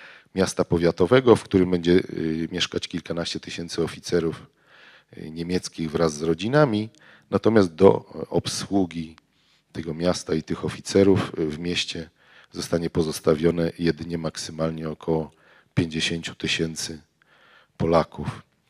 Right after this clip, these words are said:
Y, co ciekawe, w, y, w-, wiosną, późną wiosną trzydziestego dziewiątego roku Adolf Hitler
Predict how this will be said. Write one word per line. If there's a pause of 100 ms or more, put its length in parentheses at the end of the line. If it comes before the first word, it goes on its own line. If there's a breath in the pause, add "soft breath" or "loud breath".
(640 loud breath)
Y,
co
ciekawe,
w,
y,
w-,
wiosną,
późną
wiosną
trzydziestego
dziewiątego
roku (420 loud breath)
Adolf
Hitler